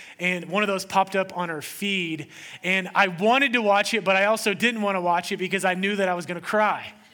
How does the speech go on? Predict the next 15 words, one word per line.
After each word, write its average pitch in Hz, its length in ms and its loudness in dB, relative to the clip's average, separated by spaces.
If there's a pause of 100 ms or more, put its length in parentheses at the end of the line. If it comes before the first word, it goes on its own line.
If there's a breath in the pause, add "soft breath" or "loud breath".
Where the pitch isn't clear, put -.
(100)
every 208 280 2
time. 185 400 -2 (1300 soft breath)
Why 208 300 0
are 294 120 -2
these 233 240 -2
videos 202 460 -4
so 190 360 -4
emotional 202 840 -4
and 175 100 -8
so 180 180 -4
joyful 175 520 -6
at 160 80 -6
the 147 80 -12
same 160 280 -6
time? 160 400 -6